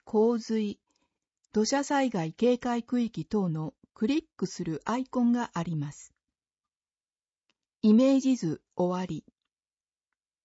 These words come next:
一、キキクルにアクセス。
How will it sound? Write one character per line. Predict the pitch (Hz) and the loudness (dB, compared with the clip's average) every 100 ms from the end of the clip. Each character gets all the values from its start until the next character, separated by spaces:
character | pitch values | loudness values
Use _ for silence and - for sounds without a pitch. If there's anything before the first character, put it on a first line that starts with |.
| _ _ _ _ _ _ _ | _ _ _ _ _ _ _
一、 | 220 185 - 226 _ _ _ _ - | -6 -4 -6 -8 _ _ _ _ -6
キ | 285 | -4
キ | 294 262 | -2 0
ク | 208 | 0
ル | 175 | 0
に | 156 - | -2 -2
ア | 202 | -4
ク | 214 | -4
セ | - 165 | -6 -8
ス。 | - - | -8 -20